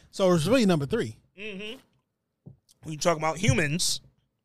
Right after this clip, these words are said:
Speaker 2: not animated.
Speaker 1: Well, it's really number two.
Speaker 2: When you talk about humans and original films, it's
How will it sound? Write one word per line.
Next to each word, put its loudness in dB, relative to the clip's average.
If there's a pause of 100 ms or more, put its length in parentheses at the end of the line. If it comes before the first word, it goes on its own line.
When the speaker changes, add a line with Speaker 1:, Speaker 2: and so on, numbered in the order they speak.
(580)
Speaker 2:
not 0
animated. 2
Speaker 1:
Well, 12
it's 6
really 8
number 2
two. 0 (1900)
Speaker 2:
When -14
you -10
talk 4
about 4
humans -2
and 4
original 4
films, -2
it's 0